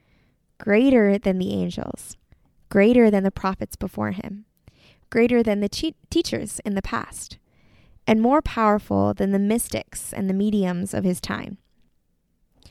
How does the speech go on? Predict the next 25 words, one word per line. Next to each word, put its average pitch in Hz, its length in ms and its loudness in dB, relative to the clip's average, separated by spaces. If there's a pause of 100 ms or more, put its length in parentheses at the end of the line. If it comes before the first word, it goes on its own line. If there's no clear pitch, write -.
(220)
Jesus 247 360 2
is 214 220 0
often 269 380 0
given 247 260 0
credit 247 520 -4
in 202 140 -2
secular 208 380 0
circles 208 440 -4
for 190 140 -2
being 220 420 -2
a 196 200 -8
good 208 320 -4
teacher. - 480 -12 (1040)
Most 254 280 4
would 302 100 2
agree 269 400 -2
that 196 400 -2
his 202 180 -4
teachings 208 520 -2
of 202 200 -6 (320)
peace - 580 -4 (200)
and 220 80 -8
community 233 500 0
were 196 200 0
good 208 480 -2